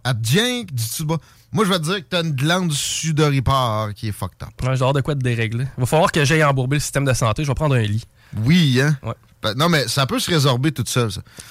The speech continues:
Speaker 2: Ben, je pense que c'est mon déo, tout
Speaker 1: C'est ça.
Speaker 2: simplement, là, qui, tu sais, on dirait
Speaker 1: Est-ce,
Speaker 2: que
Speaker 1: est-ce que tu mets du déo
Speaker 2: Non.
Speaker 1: ou de la cochonnerie d'antisudorifique ?
Speaker 2: Moi, du, euh, directement l'alcan en dessous des bras, mon vieux. De la,
Speaker 1: Ah,
Speaker 2: de
Speaker 1: arrête.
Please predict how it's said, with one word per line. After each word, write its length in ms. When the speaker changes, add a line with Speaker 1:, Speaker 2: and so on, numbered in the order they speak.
Speaker 2:
Ben, 120
je 60
pense 120
que 40
c'est 120
mon 140
déo, 300
tout 80
Speaker 1:
C'est 60
ça. 80
Speaker 2:
simplement, 380
là, 120
qui, 420
tu 120
sais, 200
on 100
dirait 140
Speaker 1:
Est-ce, 120
Speaker 2:
que 60
Speaker 1:
est-ce 120
que 60
tu 160
mets 80
du 120
déo 380
Speaker 2:
Non. 300
Speaker 1:
ou 20
de 60
la 100
cochonnerie 840
d'antisudorifique ? 760
Speaker 2:
Moi, 220
du, 120
euh, 160
directement 640
l'alcan 380
en 40
dessous 140
des 80
bras, 160
mon 120
vieux. 220
De 60
la, 80
Speaker 1:
Ah, 140
Speaker 2:
de 60
Speaker 1:
arrête. 140